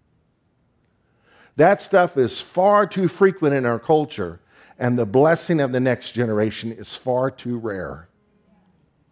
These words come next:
We have kids confused as to who they are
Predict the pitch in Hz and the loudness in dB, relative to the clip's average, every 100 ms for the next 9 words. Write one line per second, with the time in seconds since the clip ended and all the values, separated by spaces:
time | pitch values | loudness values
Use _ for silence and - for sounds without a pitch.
0 | _ _ _ _ - 143 143 - 170 170 | _ _ _ _ 2 4 4 2 4 4
1 | 165 131 - 139 - 175 202 190 151 - | 4 -2 -4 -4 0 2 4 2 -2 -4
2 | 135 123 156 156 139 165 190 127 135 143 | -4 2 4 4 4 4 2 2 0 -4